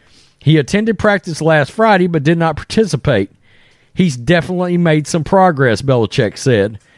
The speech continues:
"With Jones and Hoyer's injuries, there are plenty of questions about the status of the Patriots quarterback situation. Belichick dodged most of them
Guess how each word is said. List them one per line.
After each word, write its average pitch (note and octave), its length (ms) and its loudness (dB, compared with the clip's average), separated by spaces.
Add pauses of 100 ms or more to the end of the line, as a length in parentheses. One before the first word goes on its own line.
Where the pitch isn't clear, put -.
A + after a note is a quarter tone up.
(240)
"With A2+ 160 0
Jones F#3 400 0
and E3 100 0
Hoyer's F#3+ 400 2
injuries, A3+ 580 0 (340)
there C#3 160 4
are B2+ 60 0
plenty A3+ 460 0
of F3 240 -2
questions E3+ 680 -2
about D#3 280 0
the F#3 100 -2
status E3 520 0
of D#3+ 180 -2
the E3+ 100 0
Patriots E3 460 0
quarterback D#3+ 520 0
situation. A2 760 -2 (640)
Belichick E3+ 520 0 (220)
dodged F3 500 0
most E3+ 340 2
of C#3 80 0
them C#3 380 0